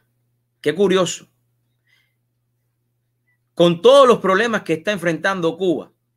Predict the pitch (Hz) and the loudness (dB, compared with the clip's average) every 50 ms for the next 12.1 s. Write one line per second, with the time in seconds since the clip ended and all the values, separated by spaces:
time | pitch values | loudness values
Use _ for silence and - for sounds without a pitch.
0 | _ _ _ _ _ _ _ _ _ - 135 156 165 165 165 - 139 135 151 208 | _ _ _ _ _ _ _ _ _ -2 0 2 2 0 -2 -6 -4 0 0 0
1 | 277 339 302 - - 156 160 180 202 190 165 147 135 127 123 170 226 196 143 107 | 0 0 -2 -4 -2 -2 0 0 0 -2 -4 -4 -4 -4 -4 -4 -4 -4 -8 -10
2 | 101 101 - _ _ _ _ _ _ _ _ _ _ _ _ _ _ _ _ _ | -12 -12 -16 _ _ _ _ _ _ _ _ _ _ _ _ _ _ _ _ _
3 | _ _ _ _ _ _ _ _ _ _ _ _ - 135 135 135 135 127 123 151 | _ _ _ _ _ _ _ _ _ _ _ _ -4 -2 -2 -2 -4 -6 -4 -2
4 | 202 233 214 - - 160 165 175 165 165 170 156 147 143 127 101 104 - - - | -2 -2 -2 -4 -4 -6 -6 -6 -4 -2 -2 -2 -2 -2 -6 -8 -14 -20 -20 -20
5 | _ _ _ _ _ _ _ _ _ _ _ _ _ _ _ _ _ _ - 180 | _ _ _ _ _ _ _ _ _ _ _ _ _ _ _ _ _ _ -2 0
6 | 180 170 170 170 - - 151 156 165 170 160 165 170 165 220 277 302 311 269 220 | 2 2 2 0 -2 -4 -4 0 0 0 0 0 -2 -2 -2 -2 -2 -2 -4 -4
7 | 202 220 247 262 240 202 180 170 156 151 143 135 - - 226 240 208 175 170 165 | -2 -2 -2 0 0 -2 -2 -2 -4 -6 -6 -6 -6 -6 -4 -4 -2 -2 -4 -4
8 | - 156 147 - - 220 247 262 214 233 220 208 220 247 254 214 285 247 214 277 | -4 -6 -6 -2 0 0 0 0 0 0 0 0 0 -2 -4 -4 -6 -6 -2 -2
9 | 277 269 - - - - _ _ _ _ _ _ _ _ _ _ _ _ _ _ | -2 -2 -2 -6 -12 -16 _ _ _ _ _ _ _ _ _ _ _ _ _ _
10 | _ _ _ 127 139 190 190 175 165 143 139 156 160 165 202 226 214 277 240 - | _ _ _ -6 -2 -2 0 0 0 0 0 0 0 0 0 -2 -4 -8 -8 -6
11 | - 233 214 - - - 175 170 - - 165 147 139 127 123 156 185 180 143 110 | -2 -2 -2 -2 -2 -4 -6 -6 -6 -8 -6 -6 -8 -8 -10 -8 -6 -6 -6 -6
12 | 92 - | -8 -14